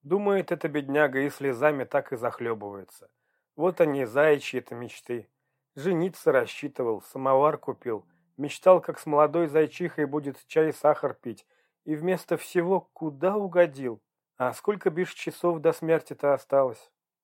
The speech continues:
И вот сидит он однажды ночью и дремлет. Снится ему, будто волк его при себе чиновником особых поручений сделал. А сам, покуда он по ревизиям бегает,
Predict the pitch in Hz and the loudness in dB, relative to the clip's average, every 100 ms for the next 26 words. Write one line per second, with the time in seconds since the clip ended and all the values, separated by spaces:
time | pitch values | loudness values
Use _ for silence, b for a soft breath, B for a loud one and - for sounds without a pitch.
0 | _ _ _ _ _ _ 147 160 160 - | _ _ _ _ _ _ -6 -4 -6 -12
1 | 156 214 185 170 147 160 151 143 143 147 | -14 -6 -2 -2 0 0 0 -2 -2 -2
2 | 147 - 135 143 135 117 110 107 92 87 | -4 -8 -8 -8 -8 -6 -4 -6 -8 -14
3 | _ _ _ _ _ _ _ _ 185 196 | _ _ _ _ _ _ _ _ -6 -6
4 | - 139 120 113 117 147 - 143 127 - | -2 -2 0 -2 -4 -8 -4 2 2 2
5 | 117 143 202 - 147 135 123 - 123 - | -4 0 2 2 -2 0 -2 -4 -12 -8
6 | 156 190 - 165 185 190 185 - 170 156 | -2 -2 -2 -6 -4 -2 -4 -2 0 -2
7 | - 196 190 - 185 185 - 175 131 104 | -2 -8 -8 -8 -8 -8 -6 -6 -4 -8
8 | 92 92 104 92 87 _ _ _ _ 135 | -14 -14 -12 -10 -14 _ _ _ _ -8
9 | - 240 226 175 - 123 - 139 151 135 | 2 4 4 0 0 0 -2 2 4 2
10 | - 151 170 175 117 117 110 117 117 107 | -2 -4 -2 -4 -4 -6 -6 -6 -6 -6
11 | 104 - | -10 -10